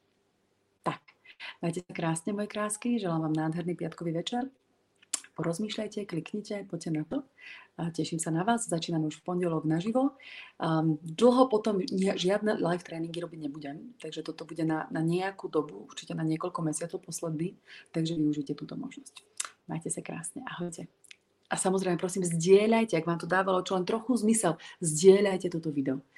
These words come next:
Budem vám veľmi vďačná. Nie preto, aby niekto si kúpil tréning, mne to, mne to jedno, nie je mi to jedno, ale nie je to úplne o tom. Je to primárne o tej správe. Je to primárne o tom,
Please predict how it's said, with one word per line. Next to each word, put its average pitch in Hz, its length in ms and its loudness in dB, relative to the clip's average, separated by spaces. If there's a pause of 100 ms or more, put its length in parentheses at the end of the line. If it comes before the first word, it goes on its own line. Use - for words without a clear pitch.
(180)
Budem 160 240 2
vám 147 80 -2
veľmi 214 300 6
vďačná. 165 420 0 (220)
Nie 311 100 10
preto, 196 240 6
aby 160 160 4
niekto 165 240 4
si 165 160 -4
kúpil 165 320 -2
tréning, 160 320 2
mne 160 160 2
to, - 80 -6 (320)
mne 170 320 -8
to - 160 -12
jedno, - 220 -10
nie 160 180 4
je 202 80 4
mi 170 80 2
to 165 80 0
jedno, 160 320 6
ale 160 320 6 (320)
nie 180 160 6
je 190 80 -2
to - 80 -4
úplne 165 240 0
o 156 80 2
tom. 151 160 -2 (240)
Je 170 80 2
to 170 80 0
primárne 175 480 2
o - 80 -2
tej 165 240 -2
správe. 147 400 -4 (160)
Je 160 80 2
to 165 160 -2
primárne 175 480 2
o 143 80 0
tom, - 240 -2